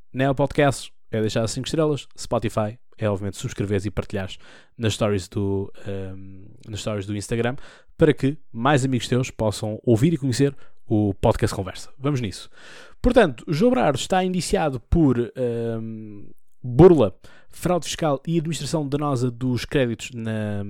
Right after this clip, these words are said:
Caixa Geral de Depósitos, Novo Banco e, eh, B C P. Pois é, eu sou cliente do B C P, não que isso sirva muito para o caso, mas lembro-me de quando João Berardo arrebentou com as ações,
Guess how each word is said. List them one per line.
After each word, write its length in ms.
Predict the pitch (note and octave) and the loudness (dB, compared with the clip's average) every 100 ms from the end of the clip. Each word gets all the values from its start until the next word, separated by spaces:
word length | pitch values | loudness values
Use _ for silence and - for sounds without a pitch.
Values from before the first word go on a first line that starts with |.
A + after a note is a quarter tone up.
| G2+ G2+ - | -10 -8 -4
Caixa 220 | B2 - | -2 -2
Geral 180 | A2+ G#2+ | -2 -2
de 140 | G#2 | -4
Depósitos, 540 | - F3 E3+ E3+ - - - - - | 2 4 6 4 -2 -10 -14 -16 -8
Novo 320 | C#3+ F#3+ B2+ | 2 2 4
Banco 420 | C3 C#3 C#3 - - - | 2 0 -2 -12 -12 -8
e, 240 | C3+ - - - | -6 -8 -12 -8
eh, 180 | G#2+ | -6
B 200 | G2 C3+ | 4 6
C 160 | - B2+ | 6 4
P. 220 | - G#2+ - - - | 2 -2 -4 -18 -2
Pois 220 | C3+ B2 | 2 4
é, 100 | G3 - - - - - - - - - | 2 -2 -12 -14 -18 -20 -20 -20 -6 2
eu 80 | |
sou 140 | A#3 A#3+ | 2 2
cliente 220 | G#3+ F#3+ | 0 0
do 40 | |
B 80 | E3 | 0
C 140 | C#3+ B2+ | -2 0
P, 180 | E3 - _ - _ _ _ - | 0 -2 _ -20 _ _ _ -12
não 280 | A2+ A2 | -6 -4
que 140 | G2+ A#2 | -2 -4
isso 260 | - B2 | -2 -2
sirva 240 | A2 B2+ A2+ | 0 0 2
muito 160 | A2+ | 0
para 100 | - | -2
o 20 | A#2+ | 0
caso, 320 | F3 F#3+ D3 | 2 0 2
mas 200 | D3+ C3+ | 2 4
lembro-me 420 | D3 E3+ D#3+ D#3+ | 4 4 2 -2
de 80 | C#3 | -4
quando 320 | E3+ D#3 C#3+ | -2 -2 0
João 160 | C#3 D3 | 0 0
Berardo 420 | C#3 C#3 C#3 C#3+ | 2 0 -2 -2
arrebentou 600 | C3+ B2 C3 G#2+ C#3+ C3 | -2 -2 -4 -2 -2 -2
com 240 | - A#2+ | -4 -4
as 100 | A2+ | -2
ações, 520 | A2+ A2 B2 A2+ A2 | -2 -4 -6 -8 -10